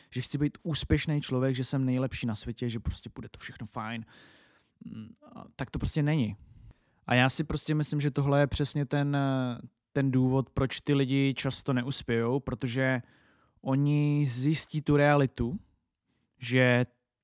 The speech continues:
to, že něco děláš, nebo i když třeba seš úspěšnej, takže, že to vlastně není všechno, jo. Já jsem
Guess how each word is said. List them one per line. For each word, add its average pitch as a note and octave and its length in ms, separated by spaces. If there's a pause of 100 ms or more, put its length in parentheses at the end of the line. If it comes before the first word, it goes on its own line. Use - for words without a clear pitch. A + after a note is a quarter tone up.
to, C#3+ 140
že C#3 240
něco C#3 480
děláš, B2 720
nebo A#2+ 300
i C#3 60
když D3 240
třeba C#3+ 280
seš - 260
úspěšnej, B2 560 (1040)
takže, C3 720
že B2+ 140
to A#2 80
vlastně C3 280
není C3 180
všechno, B2 420 (240)
jo. A#2+ 340
Já B2 160
jsem C3+ 440